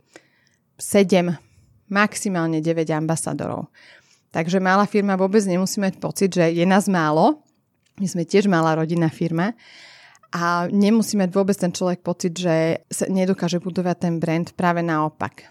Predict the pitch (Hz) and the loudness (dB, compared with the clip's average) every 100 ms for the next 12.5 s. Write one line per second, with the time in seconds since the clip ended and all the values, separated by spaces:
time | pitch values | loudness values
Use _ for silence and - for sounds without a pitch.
0 | 180 165 - 190 202 180 190 226 262 240 | -6 -4 -2 -4 -4 -4 -4 -4 -2 -4
1 | 180 190 196 202 190 170 165 202 196 - | -4 -8 -6 -8 -6 -6 -4 -4 -6 -6
2 | 160 185 262 302 _ - - _ 151 170 | -6 -4 -4 -4 _ -20 -20 _ -4 -2
3 | 180 190 185 202 208 190 190 190 180 170 | -2 -4 -2 -2 -2 -2 -2 -4 -6 -4
4 | 156 160 - 226 302 - _ _ _ _ | -4 -4 -4 -2 -2 -6 _ _ _ _
5 | - 165 180 190 190 202 196 190 - - | -6 -4 -2 -2 -2 -2 -2 -2 -6 -20
6 | _ _ _ - 202 196 180 185 - 214 | _ _ _ -6 0 2 4 2 2 -2
7 | 175 190 190 202 190 175 - 196 196 185 | -2 0 0 0 -2 -2 -4 -6 -4 -6
8 | 180 180 190 175 180 196 190 185 190 185 | -6 -6 -6 -6 -6 -6 -6 -4 -4 -2
9 | 196 190 185 202 170 160 151 170 - 165 | -2 -2 0 -2 -2 -2 -2 -4 -6 -8
10 | 151 165 160 160 151 165 160 160 - - | -6 -6 -4 -2 -4 -4 -6 -8 -12 -12
11 | - 175 165 160 160 165 160 156 160 147 | -6 -2 -2 -2 -4 -4 -4 -4 -6 -8
12 | 151 - - - | -8 -10 -14 -16